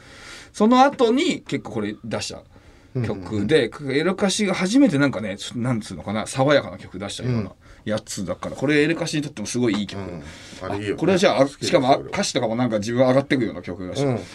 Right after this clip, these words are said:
Speaker 1: これいいぞと思って聴いてたら、良すぎてね、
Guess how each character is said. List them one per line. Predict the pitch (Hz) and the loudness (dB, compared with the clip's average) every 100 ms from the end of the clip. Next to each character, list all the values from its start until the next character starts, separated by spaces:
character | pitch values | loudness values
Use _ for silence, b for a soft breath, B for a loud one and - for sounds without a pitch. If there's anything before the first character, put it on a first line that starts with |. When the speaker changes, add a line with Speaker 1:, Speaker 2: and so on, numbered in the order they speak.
| B | B
Speaker 1:
こ | - 165 | -6 0
れ | 214 214 | 4 4
い | 208 | 4
い | 160 | 2
ぞ | - - | 0 -12
と | |
思 | - | -20
っ | - | -16
て | - 107 | -6 -6
聴 | - 113 107 | -4 -4 -4
い | |
て | 104 | -4
た | 98 - 80 | -8 -8 -6
ら、 | 90 76 - B B B B B B - | -6 -6 -10 B B B B B B -12
良 | - 127 | -2 -2
す | - - | 0 0
ぎ | 226 220 | 0 0
て | 92 | -4
ね、 | 92 | -8